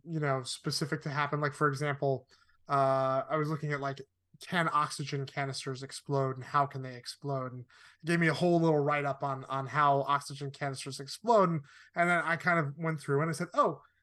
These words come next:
this is kind of what I need for my scene," and then go and write the scene based off that thing, right? Um, it's not, "Write me a scene where an oxygen canister explodes," uh, because, you know,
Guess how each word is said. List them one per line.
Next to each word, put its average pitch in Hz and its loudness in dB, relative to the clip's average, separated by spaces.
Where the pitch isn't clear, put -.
this 147 -2
is 170 0
kind 160 2
of 147 0
what 139 0
I 135 -4
need 131 -10
for - -14
my 123 -18
scene," 139 -16
and 151 -4
then 143 0
go 151 6
and 135 2
write 131 -2
the 135 -14
scene 135 -8
based 123 -14
off - -14
that - -16
thing, 135 -20
right? 151 0
Um, 143 4
it's 151 -6
not, 202 6
"Write 190 2
me 185 4
a 165 4
scene 165 0
where 147 4
an 143 0
oxygen 139 -4
canister 123 -10
explodes," 110 -14
uh, 135 2
because, 139 -6
you 165 -4
know, 127 0